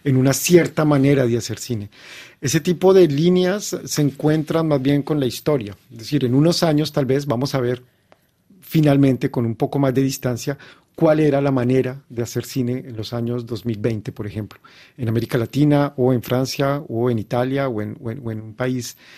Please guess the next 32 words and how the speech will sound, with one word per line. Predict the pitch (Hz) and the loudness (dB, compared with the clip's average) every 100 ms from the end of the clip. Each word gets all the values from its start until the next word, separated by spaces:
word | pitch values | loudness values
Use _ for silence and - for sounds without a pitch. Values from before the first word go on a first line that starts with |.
| - - | -20 -2
determinado. | 135 131 120 110 101 110 - - - _ | 0 0 0 -2 -4 -10 -20 -20 -20 _
Lo | 151 156 | 2 2
que | 175 | 2
sí | - 247 | 0 0
se | 269 | 0
puede | 240 220 | 2 4
decir, | 180 - | 4 2
sin | 139 180 | -2 0
embargo, | 139 127 135 220 269 - | 2 2 -2 -6 -10 -6
es | 139 - | -4 -4
que | - 165 185 - | 0 0 0 -4
actualmente | 143 - - 156 180 156 151 220 | -6 -6 -2 0 2 0 -2 -2
y | |
en | 135 | 0
los | 120 - | 0 0
últimos | 151 165 165 135 | -2 -2 -2 0
años, | 131 156 202 - - | -2 -2 -4 -10 -8
eh, | 123 120 117 113 113 110 117 110 117 - - - _ _ _ | -2 0 2 0 -2 -4 -6 -8 -12 -16 -20 -20 _ _ _
es, | - | -14
es | 135 - | -8 0
muy | 156 | 2
general | 165 151 139 | 2 4 2
decirlo, | 143 160 170 170 | 2 2 2 4
pero, | 135 127 | 2 2
pero, | 123 113 | -2 -6
pero | 131 120 | -6 -6
es | 120 | -4
así | 143 | -6
como | 139 143 | -2 0
lo | 127 | 0
puedo | - 131 135 | 0 0 0
formular, | 147 127 120 196 | -2 0 0 -2